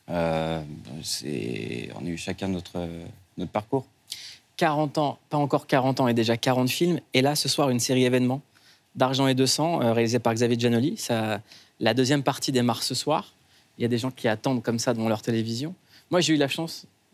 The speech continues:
Speaker 2: de voir toute la deuxième partie. Donc, je vais faire aucun spoil. Je vais pas dire, euh, que l'île est un purgatoire. Je vais pas dire qui va monter sur le trône de fer. Et je vais
Speaker 1: <laughs>
Speaker 2: pas dire ce qui arrive à votre personnage. Mais tout ce que je peux dire, c'est que dans la deuxième partie,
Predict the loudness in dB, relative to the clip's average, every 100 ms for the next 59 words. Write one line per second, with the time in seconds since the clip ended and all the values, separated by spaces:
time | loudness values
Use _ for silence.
0 | _ 0 0 0 0 0 0 -4 0 2
1 | 2 2 -2 -6 -10 -16 _ _ -20 -2
2 | 2 4 4 2 2 0 2 0 0 -2
3 | -4 -10 _ _ _ _ _ _ _ _
4 | -2 2 2 4 2 4 4 4 0 -4
5 | -20 _ _ 0 2 4 4 2 2 2
6 | 4 4 4 2 2 2 2 0 -2 -2
7 | -6 -16 -16 -4 0 2 2 2 0 2
8 | 4 4 4 2 2 0 2 2 4 2
9 | 2 0 -6 -10 -4 0 2 4 2 4
10 | 2 4 2 4 2 -2 -8 -10 0 2
11 | 4 2 2 0 -2 -2 0 0 0 -2
12 | -4 -4 -4 -2 0 2 0 -2 _ -20
13 | -20 _ _ -6 -4 0 2 2 0 0
14 | 0 2 2 2 0 -2 -4 -4